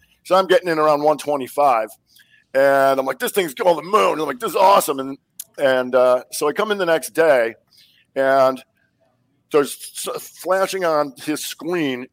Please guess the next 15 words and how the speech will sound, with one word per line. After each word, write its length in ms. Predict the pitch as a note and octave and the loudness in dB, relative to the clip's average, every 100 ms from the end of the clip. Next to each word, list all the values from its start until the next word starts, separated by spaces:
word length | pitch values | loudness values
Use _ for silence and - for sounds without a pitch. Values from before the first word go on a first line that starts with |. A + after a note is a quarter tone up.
| - | -4
is 300 | B2+ A2+ - - | -4 -4 -12 -14
C 240 | - F#3+ | -10 -10
P 160 | E3+ D#3+ | -10 -8
Q 400 | D3 D3 D3+ - _ _ _ _ _ _ - | -4 -2 -4 -8 _ _ _ _ _ _ 0
eighty 240 | D#3 C#3+ | 0 2
ninety. 460 | C3+ C3 B2 F#2+ - _ _ _ - | 0 2 0 -4 -18 _ _ _ -4
And 100 | B2+ | 2
I 80 | C#3 | 4
was 100 | C3 | 6
like, 220 | C3+ C3 - _ _ _ _ _ | 4 2 -6 _ _ _ _ _
"Well, 140 | B2 C#3 | -10 -2
what 100 | F#3+ | 0
does 80 | |
that 200 | D#3 F3+ | 2 0
mean?" 220 | A2+ F#2+ | -2 -16